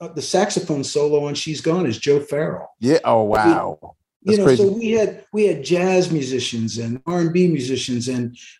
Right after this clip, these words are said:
Speaker 1: classical musicians. And, you know, it, it was just an amazing thing to be, he just, he would hear our songs and then he would think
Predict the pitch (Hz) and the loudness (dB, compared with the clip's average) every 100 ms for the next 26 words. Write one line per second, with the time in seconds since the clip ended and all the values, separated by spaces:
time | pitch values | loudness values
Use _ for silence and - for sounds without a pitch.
0 | _ - 196 220 214 185 156 131 127 120 | _ -6 0 2 2 0 0 0 0 -2
1 | 113 113 - - _ _ _ 156 156 160 | -4 -6 -8 -16 _ _ _ -4 0 0
2 | 156 - _ 170 185 180 170 170 180 180 | 0 -12 _ -2 0 0 0 2 2 4
3 | 180 - 196 190 180 165 160 165 185 165 | 2 2 -2 -2 -2 0 2 2 2 0
4 | 165 160 180 185 175 135 143 151 143 - | -2 -2 -2 -4 -4 -4 0 0 -2 -8
5 | _ - - - 220 202 202 - - 185 | _ -20 -20 -2 0 4 2 2 -2 0
6 | 165 196 233 196 - 165 165 170 180 - | 0 2 4 4 0 -2 0 -2 -4 -8
7 | _ - 151 160 175 165 165 147 | _ -4 2 4 4 2 0 -4